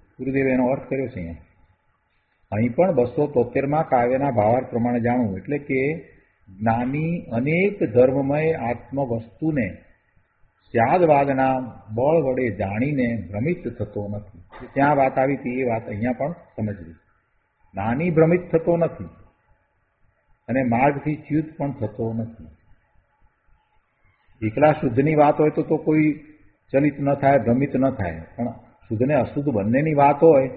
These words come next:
તો ભ્રમિત થઈ જાય. તો કહે છે કે ના, જ્ઞાની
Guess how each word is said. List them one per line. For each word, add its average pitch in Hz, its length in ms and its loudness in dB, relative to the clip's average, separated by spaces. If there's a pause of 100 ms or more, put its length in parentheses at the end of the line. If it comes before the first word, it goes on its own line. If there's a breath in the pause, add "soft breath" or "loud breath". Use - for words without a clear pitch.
(520)
તો 135 80 -4
ભ્રમિત 117 440 -2
થઈ 170 220 4
જાય. 90 260 -2 (540)
તો - 60 -14
કહે 127 140 -12
છે 117 120 -14
કે 160 100 -6
ના, 143 160 0
જ્ઞાની 117 500 -4